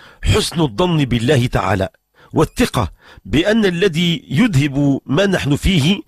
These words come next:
هو سبحانه وتعالى، فربنا يقول في الحديث القدسي: "أنا عند ظن عبدي بي"، أو: "أنا عند حسن ظن عبدي بي، إن ظن بي خيرا وجد خيرا،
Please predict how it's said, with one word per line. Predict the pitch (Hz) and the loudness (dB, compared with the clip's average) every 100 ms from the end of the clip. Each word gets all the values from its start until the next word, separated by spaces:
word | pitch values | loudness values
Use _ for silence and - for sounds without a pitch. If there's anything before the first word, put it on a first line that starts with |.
| - - - | -20 -16 -4
هو | 202 233 | 0 0
سبحانه | - - 185 196 | 0 -2 0 0
وتعالى، | 185 175 175 202 - _ _ _ _ _ _ _ _ _ _ | 0 0 -2 -2 -4 _ _ _ _ _ _ _ _ _ _
فربنا | 147 170 190 262 226 | 0 0 2 2 2
يقول | 190 180 - 226 185 | 2 0 0 0 0
في | 185 | 0
الحديث | 175 151 180 165 | -2 0 0 0
القدسي: | 170 - 185 - 220 160 - _ _ - - - - | -2 0 -2 0 -2 -2 -10 _ _ -20 -20 -8 0
"أنا | 196 208 | 2 2
عند | 185 208 208 190 185 165 _ _ _ _ _ _ - | 0 0 0 2 2 -2 _ _ _ _ _ _ -12
ظن | 127 208 202 160 | -2 0 2 2
عبدي | 160 139 135 | 0 0 -2
بي"، | 127 127 90 _ _ _ _ _ _ _ _ _ _ _ _ _ - | 0 -2 -6 _ _ _ _ _ _ _ _ _ _ _ _ _ -2
أو: | 151 160 | -2 0
"أنا | 160 170 160 | -2 0 0
عند | 196 202 160 156 - - | 0 0 0 0 -4 -4
حسن | - 247 - 208 185 | -2 0 -2 -2 0
ظن | 202 220 175 | 0 0 0
عبدي | 147 180 131 139 | 0 -2 -2 -2
بي، | 135 120 _ _ - | -2 -6 _ _ -2
إن | 160 | 0
ظن | 170 165 135 | 0 0 -2
بي | 123 - | -2 -2
خيرا | 170 180 165 139 | 0 0 0 -2
وجد | - 139 123 131 | -2 0 0 0
خيرا، | 170 185 117 | 0 0 0